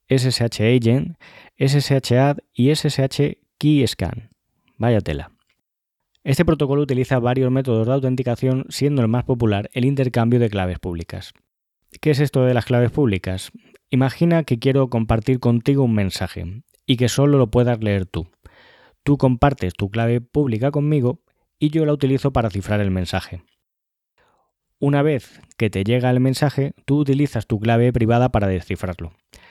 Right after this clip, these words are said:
De esta manera, el único que va a leer el mensaje eres tú porque eres el propietario de esa clave privada. Logramos una confidencialidad en el envío del mensaje y nadie, salvo tú,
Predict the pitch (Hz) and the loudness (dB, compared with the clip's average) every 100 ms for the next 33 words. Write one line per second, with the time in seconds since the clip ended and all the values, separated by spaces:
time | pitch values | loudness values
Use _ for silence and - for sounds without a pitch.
0 | _ _ _ - 107 120 - 139 139 147 | _ _ _ -6 0 2 4 4 4 2
1 | 175 233 190 _ - 107 143 135 104 95 | 0 -4 -12 _ -4 0 2 0 0 -2
2 | 95 101 107 107 117 127 120 117 - 135 | 0 0 0 0 0 0 0 -2 0 -4
3 | - 113 117 - 127 143 110 110 107 110 | -2 0 0 2 0 2 0 0 0 0
4 | 117 110 101 95 107 123 104 104 113 104 | 2 2 2 0 2 2 2 0 -2 -2
5 | 104 95 92 92 104 127 90 95 _ - | 0 0 0 0 -2 -2 -8 -16 _ -20
6 | - - - 127 120 127 143 131 127 127 | -20 -10 0 2 2 2 2 0 0 -2
7 | - 113 110 110 104 117 131 117 101 110 | -2 -2 -2 -2 -2 0 0 0 0 2
8 | 131 135 143 131 131 131 143 - 117 120 | 2 2 0 0 -2 -2 -4 -2 0 2
9 | 139 123 123 - 113 113 104 104 120 147 | 2 0 -2 -4 -2 -2 -2 0 0 -2